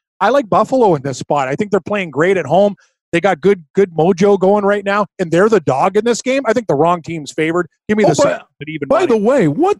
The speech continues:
Speaker 2: the hell? That's why we love hockey. And our, you know, all our friends, Bet Chris and all our friends, you know, Oddsmaker's doing an amazing job.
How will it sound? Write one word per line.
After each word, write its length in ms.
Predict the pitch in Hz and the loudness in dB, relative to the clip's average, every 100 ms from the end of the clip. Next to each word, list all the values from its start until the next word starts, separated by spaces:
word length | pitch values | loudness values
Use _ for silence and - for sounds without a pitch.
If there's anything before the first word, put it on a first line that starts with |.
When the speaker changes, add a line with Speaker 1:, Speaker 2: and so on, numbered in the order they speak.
| _ | _
Speaker 2:
the 160 | 185 160 | 0 2
hell? 200 | 190 196 | 0 0
That's 200 | 269 - | -2 0
why 140 | 294 | 0
we 160 | 226 175 | 0 2
love 220 | 160 131 | 0 0
hockey. 520 | 131 135 - 170 160 _ _ _ _ | -2 -2 -2 -4 -6 _ _ _ _
And 100 | - | -2
our, 180 | 208 196 | 0 0
you 160 | 196 175 | 0 0
know, 200 | 143 127 | 0 -2
all 240 | 170 170 | -2 0
our 100 | 165 | 0
friends, 380 | 131 151 151 139 | 0 0 -2 -2
Bet 240 | 92 127 - | -2 -2 -2
Chris 540 | 131 127 123 123 - | 0 2 2 0 -2
and 200 | 104 85 _ _ | -4 -4 _ _
all 180 | - 139 | -2 0
our 120 | 135 | 0
friends, 260 | 117 127 113 - _ _ _ _ | 0 -2 -4 -8 _ _ _ _
you 80 | - | -2
know, 240 | 165 127 - _ _ _ 170 | 0 -2 -6 _ _ _ -2
Oddsmaker's 500 | 175 160 185 147 120 | 0 0 0 0 0
doing 180 | 160 | 0
an 60 | 156 | 0
amazing 460 | 127 139 160 135 117 | 0 0 0 -2 -2
job. 460 | 127 127 147 151 | 0 0 -2 -4